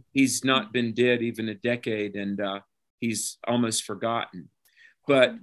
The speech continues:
in his day was very influential. And here, here's the thing. Christopher Hitchens was a Brit, and he became an American citizen. And he wrote a very good biography of, uh, Thomas Jefferson called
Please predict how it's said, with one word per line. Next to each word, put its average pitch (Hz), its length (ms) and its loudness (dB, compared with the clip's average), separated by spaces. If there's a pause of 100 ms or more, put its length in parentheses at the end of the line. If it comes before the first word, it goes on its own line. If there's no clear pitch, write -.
(220)
in 156 200 2
his 151 280 2
day 156 440 4
was 113 260 -4
very 160 320 0
influential. 113 800 -6 (600)
And 127 100 0
here, 190 200 6
here's 196 300 2
the 190 100 4
thing. 165 280 0
Christopher 190 400 2
Hitchens 139 760 0
was 117 480 2
a 127 80 0
Brit, 120 680 0 (200)
and 123 140 -2
he 135 100 0
became 127 340 -2
an 117 100 2
American 113 460 -2
citizen. 131 480 -2 (500)
And 120 100 0
he 147 100 4
wrote 175 200 4
a 151 180 0
very 147 120 2
good 135 220 -4
biography 131 680 -2
of, 104 220 -4
uh, 107 120 -4
Thomas 110 340 -10
Jefferson 139 500 -6
called 104 440 -4